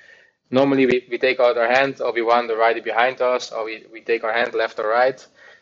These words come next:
And if you do this and you wait for the guys, you have to open a little bit and you ask them to work and they say no, then automatically there's, like, not an unwritten rule, but, like, it's polite to let the other guys win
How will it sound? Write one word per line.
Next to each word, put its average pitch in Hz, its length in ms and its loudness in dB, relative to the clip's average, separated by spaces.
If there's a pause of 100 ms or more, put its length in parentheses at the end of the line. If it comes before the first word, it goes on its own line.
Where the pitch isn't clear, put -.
(300)
And 117 360 -2 (200)
if - 180 -2
you 135 100 -4
do 131 200 -2
this 143 380 0
and 120 200 -4
you 117 120 -4
wait 117 180 2
for - 140 -12
the 120 100 -6
guys, 120 280 0
you 120 80 -6
have - 60 -12
to 120 80 -4
open 120 240 -4
a 113 60 -8
little 120 240 -2
bit 120 320 -4 (100)
and 107 320 -8
you 113 100 -2
ask 117 220 2
them 113 180 -6
to 113 100 -10
work 123 300 0
and 113 120 -6
they 110 60 -4
say 110 220 -4
no, 123 360 0 (640)
then 123 260 0
automatically 127 640 2
there's, 120 260 0
like, 113 340 -4 (140)
not 131 200 2
an 135 120 2
unwritten 127 360 0
rule, 143 220 2
but, - 480 -2 (140)
like, 117 420 -6 (280)
it's 123 160 -20
polite 127 540 2
to 127 80 -8
let 123 180 2
the 117 80 0
other 120 160 2
guys 117 340 0
win 135 380 -2